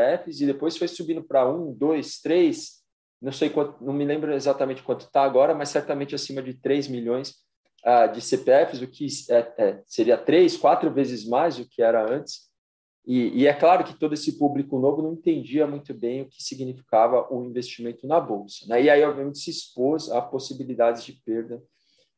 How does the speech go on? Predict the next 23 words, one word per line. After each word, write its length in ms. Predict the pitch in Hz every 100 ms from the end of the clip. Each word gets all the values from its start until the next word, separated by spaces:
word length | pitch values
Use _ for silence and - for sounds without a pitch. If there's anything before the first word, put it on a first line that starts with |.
| -
mais, 760 | 117 117 123 123 120 107 -
mais, 680 | 110 113 120 120 110 - _ _ -
é, 540 | 104 104 104 98 98
definitivas, 960 | 98 120 - 135 120 - 139 147 104 104
vamos 220 | 110 -
colocar 520 | - 110 113 - 110
assim. 480 | 117 - - 98 98 _ _ _ _ _ _ -
E, 140 | 139 147
e, 640 | 151 151 151 151 143 135 -
bom, 400 | 127 180 120 - - _ _ _ _
então, 280 | 127 180 214
assim, 280 | 214 214 117
e 80 | 135
aí 160 | 156
quando 260 | 196 220 214
começou 380 | 202 170 - 147
a 20 |
ter 80 | 151
a 60 |
reversão 640 | 139 123 120 - - 185 160
do 80 | 120
cenário, 580 | - 117 120 160 147
que 100 | 117